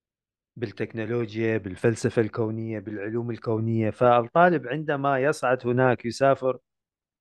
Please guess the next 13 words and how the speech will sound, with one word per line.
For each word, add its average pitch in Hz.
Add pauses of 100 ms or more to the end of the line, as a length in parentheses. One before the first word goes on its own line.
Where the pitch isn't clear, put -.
(300)
هناك، 123
ماذا 151
يجد؟ 92 (1500)
يجد 165
مثلًا 156 (520)
أطفال 170
هذه 160
الكائنات، 123
كائنات 123
الدروميدون 123
والكائنات 113
الكونية 123
الأسودية، 127